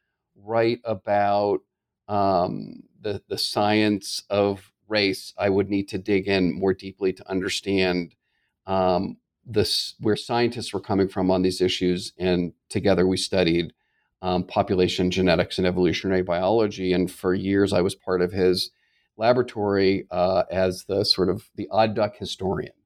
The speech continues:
Um, and that's really where the, the book started, and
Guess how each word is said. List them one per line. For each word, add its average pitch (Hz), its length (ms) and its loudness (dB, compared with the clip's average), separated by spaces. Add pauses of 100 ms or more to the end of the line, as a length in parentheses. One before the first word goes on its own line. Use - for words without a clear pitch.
(580)
Um, 98 420 0
and 113 180 0
that's 127 360 0
really 127 360 2
where 117 300 0
the, 110 320 0
the 110 120 -2
book 113 240 -2
started, 151 500 0
and 117 420 0